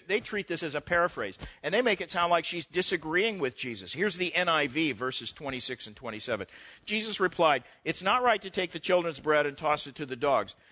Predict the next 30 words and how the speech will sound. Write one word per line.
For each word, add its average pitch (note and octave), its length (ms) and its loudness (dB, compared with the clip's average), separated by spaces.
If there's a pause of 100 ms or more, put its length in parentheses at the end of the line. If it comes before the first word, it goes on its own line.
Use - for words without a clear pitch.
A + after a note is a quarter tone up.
(160)
"Yes, B3+ 320 2
it D#4 120 2
is, D4 280 4
Lord," C#3 380 4
she C#3 180 -2
said. B2 520 0
"Even A#3 220 -2
the B3+ 60 2
dogs E3 440 2
eat C3 140 -6
the B2 60 -8
crumbs G#2+ 380 -4
that A#2 100 -10
fall G#2 200 -2
from A2 100 -16
their G2 80 -14
master's G2 480 -10
table." G2+ 260 -6
They D3 80 0
make C4 180 -2
it A#3 100 -8
sound A3 180 0
like G3+ 160 2
she's - 200 -6
contradicting F3+ 680 -4
him. G2 220 -12 (1400)
But E3 160 -4
that G#3 160 2
is F#3 160 -6
not G3 380 2